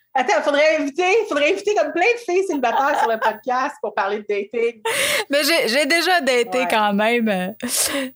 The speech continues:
Speaker 2: quelques fois dans ma vie.
Speaker 1: Ben, c'est ça, parce que là, moi, le, le, le date à l'ère du numérique, j'avais jamais connu ça. Moi, dans mon temps, tu, tu... Oh mon Dieu,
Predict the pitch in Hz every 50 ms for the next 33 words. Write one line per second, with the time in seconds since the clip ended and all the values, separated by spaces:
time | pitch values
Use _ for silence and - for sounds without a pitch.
0 | _ - - 220 220 226 233 214 208 - 247 240 226 214 196 196 196 196 202 190
1 | 190 208 202 208 220 - 262 262 370 392 403 403 233 - - 240 247 262 262 254
2 | 262 302 339 262 220 185 156 131 175 175 - - 175 165 - - 185 190 185 180
3 | 170 190 190 214 269 277 180 156 156 165 170 185 202 208 196 175 185 185 185 190
4 | 185 185 175 175 165 170 202 240 247 247 - 175 165 160 170 151 156 160 170 160
5 | 160 165 160 - 160 160 160 - - - 269 339 277 214 202 196 180 170 175 165
6 | 165 - - 214 226 240 240 233 226 - - - 180 175 170 170 160 160 160 _
7 | _ _ _ _ _ _ _ _ - - - - 165 156 151 151 151 151 156 156
8 | 156 151 147 151 156 151 151 156